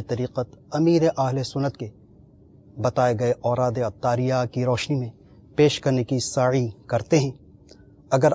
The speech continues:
آپ بھی کوئی نیا کام شروع کرنا چاہ رہے ہیں، گھر لینا چاہ رہے ہیں، نیا کاروبار شروع کرنا چاہ رہے ہیں،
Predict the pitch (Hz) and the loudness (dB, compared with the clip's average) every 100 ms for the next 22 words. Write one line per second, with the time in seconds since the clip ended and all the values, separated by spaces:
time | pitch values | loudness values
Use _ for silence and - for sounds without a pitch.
0 | - 139 127 185 175 175 147 147 - 151 | 4 2 2 -2 0 2 4 2 2 -2
1 | - 143 139 139 127 123 120 117 120 - | -2 -2 -2 -2 -2 -2 -2 -2 -6 -12
2 | - - 110 113 139 135 131 127 123 120 | -20 -14 -6 -2 0 0 0 -2 -2 -2
3 | 117 117 - - - - _ - - - | -4 -10 -16 -20 -20 -20 _ -20 -20 -20
4 | - - - - - 135 143 139 127 135 | -20 -20 -20 -18 -4 0 2 2 0 2
5 | 135 127 139 131 - 123 120 117 113 120 | 2 0 -2 -4 -4 -4 -4 -4 -6 -8